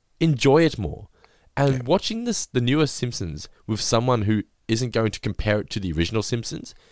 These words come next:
Speaker 1: you're gonna have so much more fun. Because I've watched,
Speaker 2: Okay.
Speaker 1: like, maybe six or seven episodes from season thirty-three in the last week with Nicola, and we've enjoyed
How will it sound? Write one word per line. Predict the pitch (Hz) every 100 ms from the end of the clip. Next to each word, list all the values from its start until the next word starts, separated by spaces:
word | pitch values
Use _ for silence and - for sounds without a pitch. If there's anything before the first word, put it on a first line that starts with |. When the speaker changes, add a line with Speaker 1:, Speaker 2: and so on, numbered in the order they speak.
| _ _ -
Speaker 1:
you're |
gonna | 147 135
have | 123
so | - 139
much | 127
more | 127 104
fun. | - 92 - _ -
Because | - 120
I've | 120 156
watched, | 185 185 -
Speaker 2:
Okay. |
Speaker 1:
like, | 127 107
maybe | 113 101
six | - -
or | 120
seven | 120 104
episodes | 104 104 98 -
from | 82
season | - 95 87
thirty-three | - 101 92 - - - 98 90 - - _ -
in | 98
the | 92
last | 90 87 -
week | 98 78
with | 82
Nicola, | 117 - - - _ _ _ _ _ -
and | 185
we've | 214
enjoyed | 208 147 135